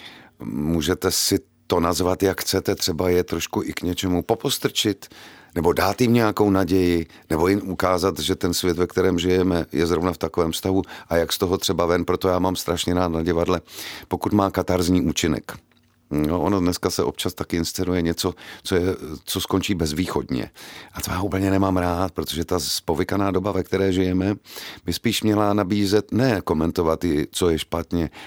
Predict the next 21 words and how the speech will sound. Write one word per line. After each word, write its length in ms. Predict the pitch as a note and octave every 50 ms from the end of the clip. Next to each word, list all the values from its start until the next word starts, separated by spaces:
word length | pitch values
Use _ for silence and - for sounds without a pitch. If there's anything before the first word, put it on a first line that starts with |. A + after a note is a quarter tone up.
| - -
ale 180 | E2 E2+ F2
nabídnout 480 | F#2 F#2+ G2+ A#2 G2+ A#2 A#2 A2 - -
taky 240 | - G#2+ - - A2
nějakou 300 | A2+ A#2 A2+ - B2 B2
cestu, 400 | - - A#2+ - - - - -
třeba 360 | - - - - - C2+ C#2
nabídnout 440 | C#2+ C#2+ - F2 E2+ - F#2 F2+ E2
nějakou 320 | F2+ F2 F2+ - F#2+ F#2+
naději. 380 | F#2+ F2 E2+ - D#2 C#2 A#1+ - - - - - - -
A 60 | -
potom, 320 | D#2 - G#2 - C3 B2+ A#2
když 240 | G#2+ G#2+ A2 - -
už 140 | A2+ -
jenom 200 | B2+ A#2 A2+ A#2
takhle 240 | G#2+ A2 - - A#2
o 100 | A2 A2+
tom 280 | - A#2+ A#2 A2+ A2 G#2+
mluvím, 320 | G#2+ G#2 F#2+ G#2+ G#2+ A2
tak 220 | - A2 G#2 - -
vlastně 320 | G#2+ G#2 - - A#2 A2
najdete 720 | G#2+ F2+ D2 G2+ G2 F#2+ G2+ G2 G#2+ G#2 - - A#2+ A#2